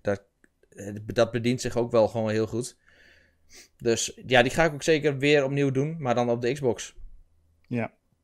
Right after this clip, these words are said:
Speaker 2: ja. Ja, nee, zeker. En die komt natuurlijk al vrij binnenkort uit. Ik dacht dat hij een, eh, release datum in augustus heeft.
Speaker 1: Ja,
Speaker 2: Ehm,
Speaker 1: dertien augustus.
Speaker 2: nou ja. Daarvoor zitten nog The Ascent, eh, der-,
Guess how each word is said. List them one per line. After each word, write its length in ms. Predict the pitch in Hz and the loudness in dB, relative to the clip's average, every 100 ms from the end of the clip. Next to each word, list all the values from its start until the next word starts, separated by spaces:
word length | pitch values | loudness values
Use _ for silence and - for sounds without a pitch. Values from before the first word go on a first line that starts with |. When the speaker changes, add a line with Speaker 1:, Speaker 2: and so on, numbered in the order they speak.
| _ _ | _ _
Speaker 2:
ja. 200 | 113 - _ _ _ _ _ - - _ _ _ _ _ | -16 -16 _ _ _ _ _ -20 -20 _ _ _ _ _
Ja, 220 | 147 151 | 4 6
nee, 260 | 151 151 147 | 6 4 4
zeker. 360 | 139 156 165 156 | 6 4 4 2
En 260 | 147 143 | 2 0
die 120 | 143 | 0
komt 180 | 135 156 | 0 0
natuurlijk 260 | 147 143 139 139 | 0 -2 0 0
al 80 | |
vrij 280 | 120 139 143 | 4 6 6
binnenkort 420 | 135 131 131 117 | 6 4 4 2
uit. 340 | 123 123 165 - | 0 0 0 -2
Ik 140 | 131 | 2
dacht 180 | 135 131 | 2 4
dat 180 | 139 - | 2 2
hij 100 | 131 | 2
een, 160 | 127 | 4
eh, 160 | 123 120 | 4 4
release 420 | 117 123 131 123 | 4 4 4 2
datum 440 | 131 120 117 113 117 | 4 4 4 2 2
in 200 | 135 123 | 2 2
augustus 600 | 120 117 123 131 - 131 | 2 0 0 0 -2 -2
heeft. 480 | 123 156 190 - - | 2 2 0 -8 -6
Speaker 1:
Ja, 280 | 127 120 120 | 2 6 6
Speaker 2:
Ehm, 80 | 117 | 6
Speaker 1:
dertien 260 | 123 117 139 | 4 0 0
augustus. 600 | 117 117 117 104 - - - - - | -2 -2 -8 -10 -14 -18 -20 -18 -8
Speaker 2:
nou 180 | 120 120 | -2 0
ja. 180 | 113 - _ _ - _ - | 0 -4 _ _ -20 _ 4
Daarvoor 500 | 123 123 135 156 135 | 6 8 8 8 8
zitten 280 | 143 143 | 6 6
nog 200 | 135 120 | 6 4
The 200 | 101 120 - | 2 0 0
Ascent, 640 | 123 - 135 175 - - - | -2 0 0 0 -4 -12 -6
eh, 280 | 127 127 123 107 | -2 0 0 2
der-, 220 | 139 | 2